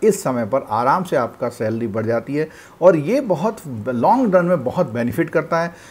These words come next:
इसके अलावा कोई भी आप इंटरव्यू देने जाएंगे अगर प्रमोशन का, तो आपसे ज़रूर पूछा जाएगा सीआईबी क्यों नहीं किया या सीआईबी कब तक करेंगे। तो जेआईबी, सीआईबी की जोड़ी ऐसी है जैसे आपने किसी रिलीजियस उसमें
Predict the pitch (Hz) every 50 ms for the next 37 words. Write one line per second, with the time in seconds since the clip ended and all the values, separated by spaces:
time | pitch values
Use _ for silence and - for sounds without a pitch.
0 | - - - 196 196 - 240 226 254 254 240 - - 190 196 214 240 262 277 269
1 | 285 277 247 220 208 220 208 202 196 180 160 175 185 180 180 185 175 165 165 170
2 | 170 151 151 143 143 151 165 165 165 165 151 147 151 143 131 139 131 127 123 123
3 | 107 139 135 127 139 131 135 127 120 120 - 117 98 107 110 123 156 160 143 139
4 | 123 113 127 123 123 120 127 127 139 139 139 - 139 120 113 110 113 113 123 131
5 | 127 127 - 120 120 113 113 113 110 95 - 104 95 92 90 92 95 - - -
6 | - - - - - - - - 139 147 147 147 156 151 147 151 151 156 151 151
7 | 139 127 - - 127 104 - 107 92 82 85 85 - 90 - - - - - -
8 | - - - - - - - - 196 147 117 143 190 226 240 254 269 277 320 311
9 | 285 202 - - 208 202 196 190 202 208 214 240 208 214 247 185 143 147 156 170
10 | 190 214 220 202 180 156 131 - 175 185 202 196 156 160 156 151 - 185 185 -
11 | - 135 123 123 147 151 156 202 170 175 156 - 143 - 160 165 139 113 113 120
12 | 127 131 143 170 170 170 156 139 - - 135 135 139 139 139